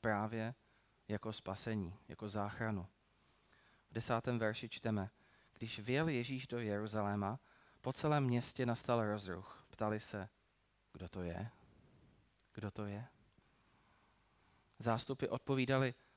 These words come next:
"To je ten prorok Ježíš z Nazareta v Galileji." Protikladná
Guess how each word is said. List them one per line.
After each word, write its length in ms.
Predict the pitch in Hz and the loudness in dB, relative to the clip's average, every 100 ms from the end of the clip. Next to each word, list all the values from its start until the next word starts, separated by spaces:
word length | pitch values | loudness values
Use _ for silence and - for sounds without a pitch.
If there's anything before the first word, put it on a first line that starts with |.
| - | -2
"To 120 | 160 | 4
je 100 | 170 | 6
ten 240 | 180 160 147 | 8 6 6
prorok 440 | 143 151 151 - | 6 6 4 2
Ježíš 400 | 147 139 120 104 | 0 2 -2 0
z 40 | |
Nazareta 520 | 127 135 139 135 - 113 | 2 4 6 4 2 -2
v 80 | |
Galileji." 580 | 117 135 156 127 107 95 - _ _ _ _ _ _ _ _ _ _ - - - - - - - - - | 4 6 8 6 4 -2 -10 _ _ _ _ _ _ _ _ _ _ -20 -20 -20 -20 -20 -20 -20 -20 -12
Protikladná 800 | 98 127 170 135 117 98 87 104 | -8 -4 -2 2 2 2 0 -4